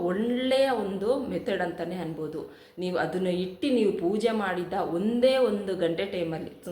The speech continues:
ಸಾರಿ, ಒಂದೇ ಒಂದು ದಿನದಲ್ಲಿ ನಿಮಗೆ ಯಾವ ರೀತಿ ಒಂದು ಹಣದ ಆಕರ್ಷಣೆ ಆಗುತ್ತೆ, ಯಾವ ರೀತಿ ನಿಮ್ಮ ಮನೆಗೆ ಹಣ ಬರುತ್ತೆ ಅಂತ ಅನ್ನೋದನ್ನ ನೀವು ಕಣ್ಣಾರೆ ಟೆಸ್ಟ್ ಮಾಡಿನೇ ನೋಡಿ ಫ್ರೆಂಡ್ಸ್.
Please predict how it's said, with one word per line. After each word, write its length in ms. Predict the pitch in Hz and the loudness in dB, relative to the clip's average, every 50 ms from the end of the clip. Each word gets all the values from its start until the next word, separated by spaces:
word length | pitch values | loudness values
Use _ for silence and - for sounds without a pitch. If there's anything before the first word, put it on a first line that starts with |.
| 165 | -4
ಸಾರಿ, 220 | - 170 156 165 202 285 240 - | -2 -2 0 0 -2 -2 -2 -2
ಒಂದೇ 300 | 170 180 202 220 233 262 269 | -2 0 2 4 4 6 6
ಒಂದು 240 | 269 247 226 208 190 165 - | 6 4 4 2 2 2 2
ದಿನದಲ್ಲಿ 460 | 165 175 202 202 208 165 156 165 180 | 2 2 2 2 2 0 0 0 -2
ನಿಮಗೆ 420 | 175 170 160 160 143 147 160 196 240 320 320 - - - - - - | -2 -2 -4 -4 -4 -4 -4 -4 -4 -4 -6 -8 -10 -12 -12 -6 -2
ಯಾವ 260 | 160 165 147 170 220 269 269 | 2 4 4 6 4 4 2
ರೀತಿ 220 | 277 262 - 254 | 0 0 2 2
ಒಂದು 220 | 247 226 220 214 202 | 2 2 2 0 0
ಹಣದ 340 | - 165 175 180 185 196 196 185 | 0 0 0 0 0 -2 -2 -2
ಆಕರ್ಷಣೆ 520 | 190 - - 202 190 - - 190 185 185 | -4 -4 -4 -4 -4 -4 -4 -4 -4 -2
ಆಗುತ್ತೆ, 400 | 175 175 170 175 170 170 - 180 180 170 170 | -2 -2 -2 -4 -4 -4 -4 -4 -4 -2 -2
ಯಾವ 240 | 160 151 160 - 196 | -2 -2 -2 0 0
ರೀತಿ 280 | 208 214 240 247 247 247 | 0 0 0 -2 -2 -2
ನಿಮ್ಮ 200 | 214 190 180 175 | -2 -2 -2 -2
ಮನೆಗೆ 320 | 165 165 170 170 175 165 165 | -2 -2 -2 0 0 -2 -2
ಹಣ 120 | 160 156 175 214 220 | 0 0 2 2 4
ಬರುತ್ತೆ 300 | 208 185 175 165 - 170 | 2 2 0 0 0 0
ಅಂತ 160 | 165 160 - 165 | -2 0 -2 -2
ಅನ್ನೋದನ್ನ 420 | 160 160 165 185 214 226 202 175 196 202 - - - - - - - | -2 -2 -2 -2 -2 0 0 2 0 0 -2 -6 -12 -12 -12 -6 -2
ನೀವು 160 | 220 220 208 208 | 0 2 2 2
ಕಣ್ಣಾರೆ 520 | 208 214 190 214 254 277 285 294 294 285 254 - | 2 2 4 4 6 6 6 6 6 4 4 2
ಟೆಸ್ಟ್ 280 | - 196 - - - | 2 0 0 -2 -2
ಮಾಡಿನೇ 400 | 196 196 180 190 226 254 247 233 | 0 2 4 6 6 6 6 4
ನೋಡಿ 280 | 220 190 170 165 165 156 143 | 4 2 2 0 0 -2 -4
ಫ್ರೆಂಡ್ಸ್. 260 | 147 151 143 - - | -6 -8 -8 -8 -10